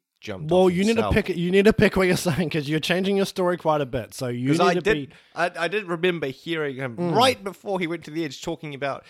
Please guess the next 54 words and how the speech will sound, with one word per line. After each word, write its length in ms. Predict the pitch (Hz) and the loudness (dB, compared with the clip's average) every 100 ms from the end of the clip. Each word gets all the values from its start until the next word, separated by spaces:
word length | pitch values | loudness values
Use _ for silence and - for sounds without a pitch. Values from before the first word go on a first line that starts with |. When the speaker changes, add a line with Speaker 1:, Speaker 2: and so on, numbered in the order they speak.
| - _ | -20 _
Speaker 1:
how 260 | - 151 143 | -6 -4 -4
he 160 | 147 | -4
was, 400 | 131 135 113 - | -4 -8 -8 -16
like, 200 | 127 127 - | -10 -10 -8
really 600 | 120 131 160 185 160 151 | -12 -6 -2 -2 -2 -6
keen 340 | - 160 139 | -6 -6 -6
to 100 | 123 | -8
jump 400 | 107 101 143 127 | -10 -2 -2 -2
off 220 | 131 113 | -4 -6
and 100 | 104 | -8
see 180 | 98 113 | -10 -10
if 100 | 104 | -8
he 80 | 104 | -8
could 160 | - 87 | -8 -8
survive. 640 | 107 92 113 87 131 120 | -8 -2 -2 -2 -6 -8
Speaker 2:
Well, 100 | 110 | -8
I 120 | 117 | -2
don't 140 | 170 120 | -2 -2
remember 320 | 101 101 95 | -6 -12 -6
that. 80 | 90 | -2
Speaker 1:
That 180 | 147 139 | 0 0
was 180 | 151 | -2
a 60 | 135 | -2
quote 440 | - - 139 120 - | -6 -4 -2 -2 -6
that 120 | 117 | -4
I 140 | 113 | -4
heard 240 | 113 117 113 | -2 -2 -2
him 160 | 107 | -6
say. 520 | - 135 120 90 117 151 | -8 -6 -6 -6 -10 -4
Speaker 2:
I 80 | 147 | 0
literally 380 | 147 156 185 160 | 2 2 2 2
have 180 | 165 | 0
on 160 | 147 127 | 0 -2
record 420 | 123 135 139 117 | -2 -4 -4 -4
that 100 | 113 | -6
he 160 | 101 120 | -8 -10
said, 260 | - 127 113 | -8 -10 -6
"I 160 | 123 143 | -2 -2
hope 260 | 123 160 135 | 0 -2 -2
nobody 440 | 147 147 143 131 | -2 -2 -2 -8
pushes 440 | - 139 - 139 | -8 -8 -6 -6
me." 360 | 113 101 90 90 - - - | -8 -12 -14 -20 -20 -20 -8
Which, 180 | 165 185 | -6 -2
if, 160 | 247 - | -2 -2
if 220 | 208 - | -6 -2
I, 140 | 254 | 0
if 100 | 220 | 2
I 80 | 240 | 4
might 180 | 196 165 | 4 6
add, 360 | 165 165 127 - - | 6 4 2 -10 -16
it 180 | - 175 | -8 -2
was 100 | 160 | 2
almost 240 | 190 175 | 4 2
an 140 | 147 | 0